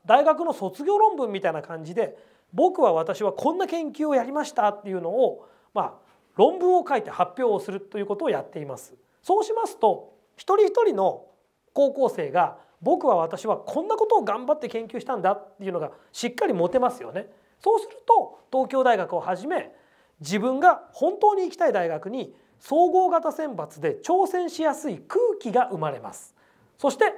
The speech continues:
しっかり今回結果を出したということで、この鳥取県の青翔海智高校、あまり全国的に知られている学校ではないんですが、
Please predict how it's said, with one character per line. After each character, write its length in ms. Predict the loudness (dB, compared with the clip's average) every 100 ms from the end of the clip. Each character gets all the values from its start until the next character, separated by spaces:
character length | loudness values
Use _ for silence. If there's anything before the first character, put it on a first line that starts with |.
| -10 -10
し 200 | -4 -4
っ 120 | 0
か 120 | 2
り 80 | 2
今 220 | 0 0
回 200 | 0 -2
結 260 | -6 -8 -4
果 180 | 0
を 80 | 2
出 120 | 0 -4
し 60 |
た 140 | -10 -16 _ _
と 60 | -6
い 40 |
う 20 | -2
こ 100 | 0
と 100 | 0
で、 100 | 0
こ 120 | 0
の 60 |
鳥 200 | -2 -4
取 160 | -2 -2
県 160 | -2 -4
の 60 |
青 260 | -4 -2 -2
翔 240 | -2 -2
海 220 | 2 0
智 120 | 0 -2
高 180 | -2
校、 280 | -2 -10 -18 _ _ _
あ 100 | 0
ま 80 | 2
り 80 | 2
全 180 | 0 2
国 160 | 2 2
的 120 | -2
に 120 | -2
知 100 | 0
ら 80 | 0
れ 80 | 0
て 60 |
い 20 |
る 60 | -2
学 220 | 0 -2
校 140 | -4 -2
で 60 |
は 80 | -2
な 160 | -2 -4
い 80 |
ん 80 | -4
で 80 | -10
す 180 | -14 0
が、 300 | 2 2